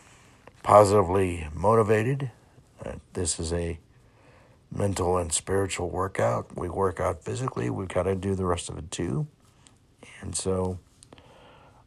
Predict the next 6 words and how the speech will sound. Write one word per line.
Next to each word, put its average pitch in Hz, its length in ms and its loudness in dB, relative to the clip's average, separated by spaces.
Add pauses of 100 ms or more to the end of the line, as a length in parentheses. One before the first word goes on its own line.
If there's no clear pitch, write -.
um, 82 640 -8 (960)
you 90 80 -4
have 92 200 4
to 87 80 -8
tell 101 260 4
yourselves, 98 920 4